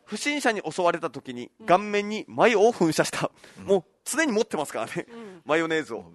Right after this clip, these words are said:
Speaker 3: 護身用でも持ってるんだ。
Speaker 1: そうそうそう。スタンガン代わりにマヨネーズ持ってますから。
Speaker 2: <laughs>
Speaker 1: さあ、続きまして、
Speaker 2: うん。
Speaker 1: えー、「ライターもマヨネーズ型を使用している」。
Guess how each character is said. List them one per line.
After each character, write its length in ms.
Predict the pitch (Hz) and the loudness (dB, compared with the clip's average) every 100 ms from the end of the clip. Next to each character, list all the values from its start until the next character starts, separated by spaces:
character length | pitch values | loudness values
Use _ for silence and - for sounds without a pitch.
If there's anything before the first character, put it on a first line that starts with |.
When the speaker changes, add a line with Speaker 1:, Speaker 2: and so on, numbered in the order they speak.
| 98 | -14
Speaker 3:
護 100 | 120 | -12
身 300 | - 180 175 | -8 -4 -2
用 160 | 175 | -2
で 80 | 170 | -2
も 100 | 151 | -2
持 80 | 120 | -4
っ 60 | - | 2
て 60 | |
る 60 | 190 | 2
ん 40 | |
だ。 40 | 170 | 2
Speaker 1:
そ 80 | |
う 0 | |
そ 0 | |
う 20 | 147 | -4
そ 120 | 131 | -6
う。 20 | |
ス 80 | - | 4
タ 120 | 254 | 4
ン 100 | 277 | 4
ガ 100 | 277 | 2
ン 140 | 277 262 | -2 2
代 160 | 262 | 6
わ 60 | 294 | 8
り 100 | 233 | 6
に 80 | 170 | 2
マ 140 | 143 | 2
ヨ 60 | 175 | 2
ネ 80 | 165 | 2
ー 20 | |
ズ 80 | 139 | 0
持 80 | |
っ 40 | 139 | -4
て 60 | |
ま 100 | 135 | -4
す 60 | - | -8
か 200 | 208 151 | -8 -8
ら。 60 | - _ _ | -8 _ _
Speaker 2:
<laughs> 200 | _ _ | _ _
Speaker 1:
さ 180 | _ 147 | _ 0
あ、 60 | 131 | 0
続 220 | - 147 | -6 -16
き 80 | 147 | -10
ま 100 | 139 | -10
し 20 | |
て、 160 | - 113 | -8 -10
Speaker 2:
う 40 | 202 | -10
ん。 200 | 175 170 _ _ | -20 -20 _ _
Speaker 1:
え 360 | 107 107 107 101 - | -10 -6 -6 -8 4
ー、 0 | |
「ラ 160 | 202 | 4
イ 80 | 285 | 6
タ 160 | - 220 | 6 4
ー 20 | |
も 160 | 139 - | 4 -2
マ 140 | 131 | 2
ヨ 180 | 208 220 | 4 4
ネ 200 | 220 233 | 2 -2
ー 20 | |
ズ 100 | 185 | 0
型 260 | 214 220 247 | 0 2 2
を 100 | 247 | 0
使 180 | - 170 | 0 2
用 100 | 139 | 2
し 80 | - | 0
て 80 | |
い 60 | 123 | -8
る」。 160 | 117 | -10